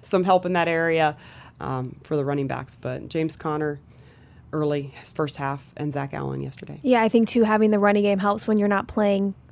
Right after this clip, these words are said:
Speaker 2: from behind as, as
Speaker 1: Mm-hmm.
Speaker 2: much as the Cardinals have been early on in the season. My rise and shine player of the game, I am gonna look at the offense, and I'm going with running back Eno Benjamin.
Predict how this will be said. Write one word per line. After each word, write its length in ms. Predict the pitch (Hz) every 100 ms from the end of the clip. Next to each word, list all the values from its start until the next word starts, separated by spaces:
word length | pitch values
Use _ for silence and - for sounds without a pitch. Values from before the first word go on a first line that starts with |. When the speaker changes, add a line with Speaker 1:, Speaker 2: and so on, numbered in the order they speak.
| -
Speaker 2:
from 380 | - - 233 220
behind 440 | 214 208 220 214
as, 220 | 202 190 -
as 120 | 226
Speaker 1:
Mm-hmm. 80 | 208
Speaker 2:
much 220 | 220 208 226
as 80 |
the 80 | 220
Cardinals 420 | - 220 208 208
have 240 | - 208 208
been 160 | 214
early 240 | 202 214 214
on 120 | 208
in 60 | 208
the 60 |
season. 380 | 233 226 220 220
My 200 | 226 247
rise 300 | 254 240 240
and 100 | 240
shine 220 | 226 220
player 160 | 220 208
of 60 |
the 80 | 208
game, 260 | 208 208 208
I 100 | 220
am 220 | 226 233
gonna 180 | 240 233
look 180 | 220 226
at 80 | 214
the 80 |
offense, 480 | 208 202 208 202 208 - - - -
and 80 | 247
I'm 100 | 254
going 180 | 285 294
with 140 | 240
running 240 | 240 240
back 220 | 226 214 233
Eno 200 | 220 202
Benjamin. 540 | 196 196 202 196 240